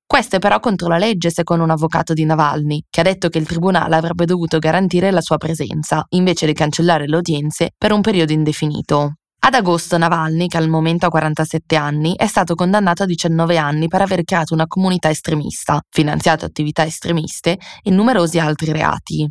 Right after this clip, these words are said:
Stava già scontando condanne per un totale di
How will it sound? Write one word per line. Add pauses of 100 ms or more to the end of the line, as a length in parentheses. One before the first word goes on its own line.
(120)
Stava
già
scontando
condanne
per
un
totale
di